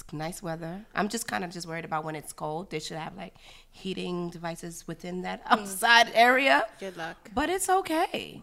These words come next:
Speaker 2: Did,
Speaker 1: You
Speaker 2: did
Speaker 1: know,
Speaker 2: it
Speaker 1: that
Speaker 2: make
Speaker 1: the
Speaker 2: you
Speaker 1: air
Speaker 2: wanna get
Speaker 1: is
Speaker 2: vaccinated?
Speaker 1: No.
Speaker 2: You didn't feel like getting vaccinated?
Speaker 1: No, I'm okay.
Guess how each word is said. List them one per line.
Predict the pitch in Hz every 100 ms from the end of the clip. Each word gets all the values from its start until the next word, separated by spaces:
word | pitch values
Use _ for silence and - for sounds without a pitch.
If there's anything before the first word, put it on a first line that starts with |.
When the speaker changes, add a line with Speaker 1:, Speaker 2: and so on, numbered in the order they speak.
| -
Speaker 2:
Did, | - 180 190
Speaker 1:
You |
Speaker 2:
did | 214
Speaker 1:
know, | 220
Speaker 2:
it | 214
Speaker 1:
that |
Speaker 2:
make | 208 180
Speaker 1:
the | 214
Speaker 2:
you | 214
Speaker 1:
air | 208
Speaker 2:
wanna | 214
get | 208
Speaker 1:
is |
Speaker 2:
vaccinated? | 185 185 202 202 208 214 254 254
Speaker 1:
No. | 208 233 269 302 196 151
Speaker 2:
You | 165 196
didn't | 202 196
feel | 190
like | 185
getting | 185 180
vaccinated? | 175 185 214 190 190 208
Speaker 1:
No, | 185
I'm | - 208
okay. | 226 240 226 262 208 135